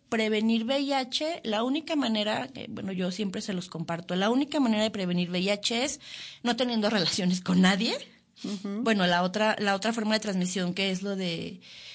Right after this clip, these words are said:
Speaker 1: vía, mm, sanguínea,
Speaker 2: Sanguínea.
Speaker 1: que es por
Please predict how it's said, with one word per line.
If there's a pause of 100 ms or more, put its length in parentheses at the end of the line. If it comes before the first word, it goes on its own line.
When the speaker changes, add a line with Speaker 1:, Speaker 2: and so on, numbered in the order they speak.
(160)
Speaker 1:
vía,
mm, (540)
sanguínea,
Speaker 2:
Sanguínea.
Speaker 1:
que
es
por